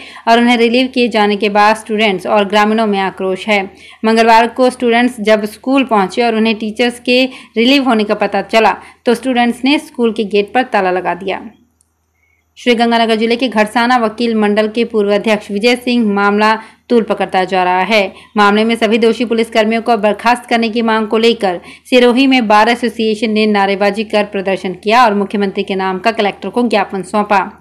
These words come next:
मुख्यमंत्री के नाम सौंपे गए ज्ञापन में बार एसोसिएशन ने बताया कि कुछ समय पहले घड़साना में बढ़ रहे नशे को लेकर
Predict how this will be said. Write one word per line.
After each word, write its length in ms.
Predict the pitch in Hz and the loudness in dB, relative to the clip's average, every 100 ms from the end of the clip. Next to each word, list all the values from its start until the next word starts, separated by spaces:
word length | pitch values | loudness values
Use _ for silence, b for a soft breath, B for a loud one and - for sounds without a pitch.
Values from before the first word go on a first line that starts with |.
| B B B | B B B
मुख्यमंत्री 420 | 233 277 262 240 | 0 2 2 2
के 120 | - 254 | 0 2
नाम 200 | 247 254 | 2 0
सौंपे 320 | 262 226 240 | 0 0 0
गए 140 | 233 233 | 0 2
ज्ञापन 320 | 220 214 233 | 2 2 0
में 260 | 233 277 | 2 0
बार 260 | 220 208 233 | 4 4 4
एसोसिएशन 680 | 247 208 214 220 220 214 247 | 2 -2 -4 -4 -4 -2 -2
ने 100 | 220 | -2
बताया 400 | 190 190 220 196 | -2 0 2 2
कि 140 | 180 214 | 0 -6
कुछ 200 | 277 269 | -6 -4
समय 220 | 247 226 | -2 0
पहले 300 | 226 202 214 | 2 2 0
घड़साना 440 | 208 196 214 208 | -2 -2 0 0
में 180 | 196 220 | 0 -2
बढ़ 140 | 202 190 | -2 -2
रहे 200 | 202 240 | 0 0
नशे 280 | 202 185 | -2 -2
को 140 | 208 190 | -4 -4
लेकर 420 | 180 214 208 180 | -2 -2 -2 -6